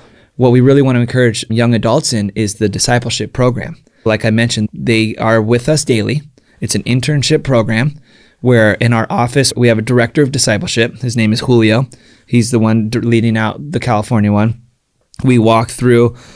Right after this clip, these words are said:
the skate church movement. We walk through curriculum. We walk through the Bible. We talk about evangelism. We share.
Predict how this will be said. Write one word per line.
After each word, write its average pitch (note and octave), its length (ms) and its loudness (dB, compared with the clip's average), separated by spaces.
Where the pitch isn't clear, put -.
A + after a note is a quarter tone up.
the C3+ 100 2
skate A2+ 360 -2
church B2+ 280 -2
movement. A#2+ 360 2
We A#2+ 100 -2
walk A2 240 0
through A#2 160 -4
curriculum. A#2 580 0
We A2 100 0
walk G#2 220 -2
through A#2 140 -2
the G2+ 100 0
Bible. A2 540 0
We A#2+ 120 2
talk A2 240 0
about G#2+ 180 0
evangelism. A2+ 640 0
We A2 120 0
share. A2+ 500 0